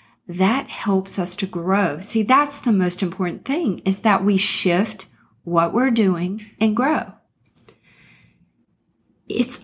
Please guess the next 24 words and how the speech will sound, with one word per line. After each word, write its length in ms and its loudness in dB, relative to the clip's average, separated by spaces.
all 460 2
about 400 2
the 120 -2
energy. 680 0
If 180 -8
I 220 4
feel 300 2
guilty 640 0
and 160 0
stay 440 2
in 140 4
the 220 0
energy 540 2
of 120 -6
that 260 -4
feeling, 680 -2
I 120 4
am 160 4
creating 640 2
more 240 0
circumstances 1120 -2
to 120 0
support 600 0
guilt 460 2